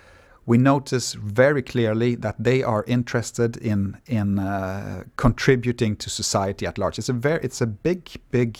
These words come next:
uh, shift, uh, you could say that. We hear this more and more often. People are interested, uh, the, the younger generation, they are interested in making a difference. They're interested in sus-, sustainability issues, in, in issues of values, et cetera, et cetera.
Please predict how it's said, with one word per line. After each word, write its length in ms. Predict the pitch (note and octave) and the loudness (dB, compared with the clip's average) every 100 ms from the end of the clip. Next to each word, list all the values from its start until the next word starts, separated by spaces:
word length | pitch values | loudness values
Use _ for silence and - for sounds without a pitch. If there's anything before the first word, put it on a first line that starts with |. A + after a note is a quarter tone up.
| A#2 | -6
uh, 400 | A2+ A2+ A2 G#2 | -2 0 -2 -4
shift, 560 | G2+ - C#3+ - - - | -4 -4 -6 -8 -12 -6
uh, 120 | G#2 | -4
you 180 | F#2 G2 | -4 -4
could 140 | - - | -6 -6
say 200 | F#2+ F2 | -6 -4
that. 220 | F2+ - - - - | -6 -8 -20 -20 -6
We 120 | - G2+ | -2 2
hear 180 | D3 | 4
this 320 | C3+ G#2+ - A#2+ | 4 0 -2 0
more 380 | B2 C3+ C3+ | 2 2 2
and 120 | B2+ A#2 | 0 0
more 320 | G#2+ G2 - | 0 -2 -2
often. 380 | G2 - F2+ - - - _ _ | -6 -8 -8 -10 -16 -20 _ _
People 220 | A#2 A#2 | -6 -2
are 60 | G#2+ | -2
interested, 520 | G#2 G#2+ - A2+ G#2 | -2 -6 -6 -6 -4
uh, 120 | G#2 | -4
the, 240 | G#2 G#2+ A#2 | -2 0 2
the 100 | A2+ | 2
younger 260 | A#2+ B2 A2 | 4 4 2
generation, 560 | A2 G#2 G#2 G2 G2+ | 0 0 -2 -4 -4
they 100 | G2+ | 0
are 200 | A2 C#3 | 4 4
interested 440 | C3 - A2+ - G#2+ | 4 0 -2 -2 0
in 160 | G#2 | 2
making 340 | A2+ C3+ C3 A#2 | 2 2 2 2
a 40 | |
difference. 500 | G#2+ A2 - A#2 - | 2 0 0 0 0
They're 180 | F#2 G2+ | -2 0
interested 500 | A#2+ - G#2+ G#2+ F#2+ | 0 -2 -6 -8 -2
in 180 | C3 C3+ | -2 0
sus-, 220 | B2 - | -2 -4
sustainability 720 | A#2 - - A2 G#2 A2 - | -4 -4 0 0 0 -2 -2
issues, 400 | A2 - A2+ - | -6 -4 -6 -6
in, 140 | G#2 G2+ | -6 -6
in 140 | G#2 G#2+ | -6 -6
issues 320 | A2 A2+ - | -6 -6 -6
of 120 | G2 | -4
values, 540 | G2 A2 A2 A#2 A#2+ | -2 0 0 -2 -4
et 120 | A#2+ - | -8 -8
cetera, 100 | A2 | -8
et 240 | - - | -10 -12
cetera. 380 | - - - | -10 -6 -8